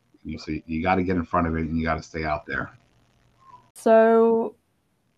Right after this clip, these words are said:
Speaker 2: with all of this considered and with all of your expertise on the matter, um, what is your opinion on the way forward?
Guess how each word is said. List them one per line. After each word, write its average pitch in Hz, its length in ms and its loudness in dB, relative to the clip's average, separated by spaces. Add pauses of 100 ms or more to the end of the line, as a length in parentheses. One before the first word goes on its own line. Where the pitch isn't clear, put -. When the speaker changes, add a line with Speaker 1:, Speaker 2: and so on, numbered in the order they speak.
(240)
Speaker 2:
with 247 500 -2 (140)
all 247 200 4
of 233 160 2
this 214 200 0
considered 220 840 0 (240)
and 196 640 -4
with 196 140 -2
all 214 180 -2
of 202 100 -2
your 196 120 0
expertise 233 1000 -6 (200)
on 202 160 0
the 190 80 -2
matter, 214 420 -8 (840)
um, 240 340 0 (400)
what 240 160 2
is 285 220 -4
your 339 160 2
opinion 220 920 0 (360)
on 208 280 2
the 202 80 0
way 190 140 0
forward? 185 580 -4